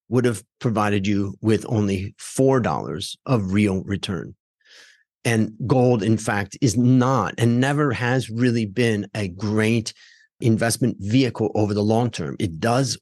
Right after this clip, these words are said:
help during periods of shocks, for sure.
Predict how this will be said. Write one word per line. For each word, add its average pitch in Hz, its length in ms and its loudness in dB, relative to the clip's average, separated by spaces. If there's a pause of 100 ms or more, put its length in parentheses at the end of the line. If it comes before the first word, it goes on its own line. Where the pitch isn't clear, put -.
(200)
help 143 400 0 (140)
during 107 400 2
periods 110 600 0
of 95 220 -4
shocks, - 520 -6
for - 200 -10
sure. - 360 -8